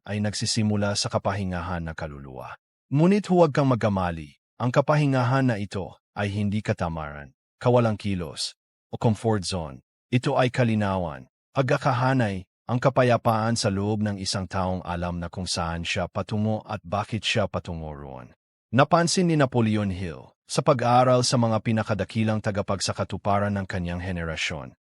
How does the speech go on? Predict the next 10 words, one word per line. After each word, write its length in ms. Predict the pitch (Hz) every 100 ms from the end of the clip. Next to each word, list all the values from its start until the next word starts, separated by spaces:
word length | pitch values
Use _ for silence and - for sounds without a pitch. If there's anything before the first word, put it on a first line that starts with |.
| -
ang 100 | 120 135
isang 320 | - 147 120
bagay 320 | 120 117 120
na 80 | 110
kakaunti 640 | - - 101 104 101 98
lang 240 | 95 98 92
ang 160 | 98
nagpapahalaga, 960 | 90 78 82 82 76 73 71 69 71 - _ -
bago 440 | 87 127 127 135
ang 120 | 127